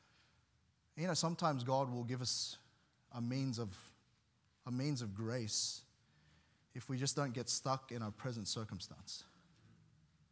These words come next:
If we're just not so stuck in, and, and, you know, I look at this and I think about Naomi, who was grieving, but I think Ruth was grieving too.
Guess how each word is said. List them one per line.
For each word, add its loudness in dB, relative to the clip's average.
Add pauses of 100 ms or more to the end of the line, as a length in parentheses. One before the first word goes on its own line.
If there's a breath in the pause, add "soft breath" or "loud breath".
(1400)
If -4
we're 8
just 8
not 8
so 10
stuck 8
in, -2 (180)
and, -2
and, 2
you 4
know, 6
I 8
look 8
at 2
this 6
and 2
I 2
think 0
about 10
Naomi, 2 (680 soft breath)
who 2
was 2
grieving, 2 (1300 soft breath)
but 2
I 2
think 0
Ruth 2
was -2
grieving 0
too. -6